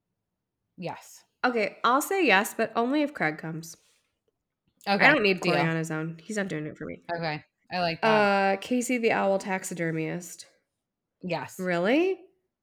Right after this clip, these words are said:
Speaker 1: Yeah, when she was eating the pot roast, I was
Speaker 2: Oh my
Speaker 1: dying
Speaker 2: God,
Speaker 1: laughing.
Speaker 2: she's so weird.
Speaker 1: I was like, <laughs> she had food all over her
Speaker 2: I
Speaker 1: face.
Speaker 2: actually
Speaker 1: Yes.
Speaker 2: wish they would have brought back
Speaker 1: <laughs>
Speaker 2: the Jessica girl that said everyone was bullying her, 'cause she at least
Speaker 1: Oh,
Speaker 2: brought
Speaker 1: no,
Speaker 2: more
Speaker 1: I don't
Speaker 2: drama to
Speaker 1: want
Speaker 2: the
Speaker 1: her
Speaker 2: table.
Speaker 1: back.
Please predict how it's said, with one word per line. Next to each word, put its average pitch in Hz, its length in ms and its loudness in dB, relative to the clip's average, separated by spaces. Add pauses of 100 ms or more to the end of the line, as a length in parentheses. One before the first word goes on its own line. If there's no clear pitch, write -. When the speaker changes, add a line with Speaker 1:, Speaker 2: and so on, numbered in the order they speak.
(320)
Speaker 1:
Yeah, 202 140 2
when 190 140 0
she 214 100 -4
was 175 140 -6
eating 180 180 -2
the 170 80 -4
pot 147 240 -2
roast, 160 280 -4
I 147 80 -2
was 139 140 -8
Speaker 2:
Oh - 40 -6
my 143 60 0
Speaker 1:
dying 131 180 -2
Speaker 2:
God, 139 100 -6
Speaker 1:
laughing. - 120 -10
Speaker 2:
she's 214 360 -6
so 156 200 -4
weird. - 320 -8 (160)
Speaker 1:
I 156 40 -6
was 160 180 -6
like, 180 840 -2
<laughs> - 40 -8
she 202 140 2
had 202 180 2
food 190 160 0
all 180 200 6
over 175 140 2
her 170 220 0
Speaker 2:
I - 20 -2
Speaker 1:
face. 233 140 6
Speaker 2:
actually 269 300 4
Speaker 1:
Yes. 277 80 4
Speaker 2:
wish 214 180 0
they 208 120 2
would 190 140 2
have - 80 -8
brought 180 220 6
back 170 260 4
Speaker 1:
<laughs> - 20 -4
Speaker 2:
the 175 80 0
Jessica 165 480 -2
girl 190 200 -2
that 185 120 -4
said 185 120 -4
everyone 170 220 -4
was 156 120 -6
bullying 160 400 -8
her, - 220 -8
'cause 190 160 -10
she 214 240 0
at - 100 4
least 185 180 4
Speaker 1:
Oh, 180 100 8
Speaker 2:
brought 175 140 8
Speaker 1:
no, 160 100 6
Speaker 2:
more 147 100 6
Speaker 1:
I - 40 8
don't 165 80 6
Speaker 2:
drama 156 220 6
to 151 60 2
Speaker 1:
want 143 100 2
Speaker 2:
the 139 60 0
Speaker 1:
her 147 100 -2
Speaker 2:
table. 135 120 -2
Speaker 1:
back. 135 360 -2